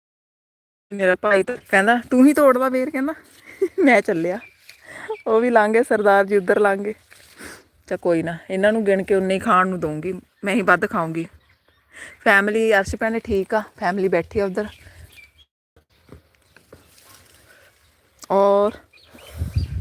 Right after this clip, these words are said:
ਤੁਸੀਂ ਸੁਣਾਓ ਅਰਸ਼ ਭੈਣੇ, ਅੱਜ ਤਾਂ ਸੰਡੇ ਆ, ਘਰੇ ਹੋਵੋਗੇ। ਆਹ ਬੇਰੀ ਤੇ ਤਾਂ ਘੱਟ ਹੀ ਨੇ।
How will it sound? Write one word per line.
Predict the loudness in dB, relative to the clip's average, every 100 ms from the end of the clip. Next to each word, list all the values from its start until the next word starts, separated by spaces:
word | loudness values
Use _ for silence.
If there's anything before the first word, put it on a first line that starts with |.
| -4 -2
ਤੁਸੀਂ | 0 0
ਸੁਣਾਓ | 2 2 4 4
ਅਰਸ਼ | 2 -2
ਭੈਣੇ, | 0 0
ਅੱਜ | 0
ਤਾਂ | -2
ਸੰਡੇ | -2 0 2
ਆ, | 2
ਘਰੇ | 2 0
ਹੋਵੋਗੇ। | 0 -2 -2 -6 -8 -18 -18 -20 -20 -20 -18 -10 -8 -10 -14 -16 -18 -16 -14 -14 -16 -18 -14 -2
ਆਹ | 0
ਬੇਰੀ | 2 2 0
ਤੇ | -6
ਤਾਂ | -8 -10
ਘੱਟ | -12 _
ਹੀ | -16
ਨੇ। | -14